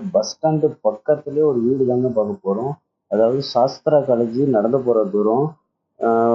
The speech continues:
அதாவது பஸ் ஸ்டாண்டுக்கு நடந்து போற தூரம், பஸ் ஸ்டாண்டு பக்கத்துலயே செகண்ட் ஃப்ளோர்ல இந்த வீடு இருக்குங்க.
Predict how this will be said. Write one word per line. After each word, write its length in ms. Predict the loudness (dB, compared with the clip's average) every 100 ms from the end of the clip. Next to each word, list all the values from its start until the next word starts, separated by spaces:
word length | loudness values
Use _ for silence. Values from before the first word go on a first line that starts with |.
| 2
அதாவது 580 | 4 2 2 2 4 4 2 0 -4 -2
பஸ் 220 | -2 0
ஸ்டாண்டுக்கு 600 | 0 2 0 0 0 0
நடந்து 300 | 2 0 0
போற 220 | 0 2 2
தூரம், 500 | 2 2 0 -2 -6 -6
பஸ் 200 | -6 -4
ஸ்டாண்டு 300 | -4 -4 -4
பக்கத்துலயே 720 | -6 -4 -6 0 2 2 -2 _ _ _ -10 0
செகண்ட் 400 | 2 2 0 0
ஃப்ளோர்ல 300 | -2 0 0
இந்த 160 | -2 0
வீடு 280 | 2 2 0
இருக்குங்க. 480 | -2 -2 0 0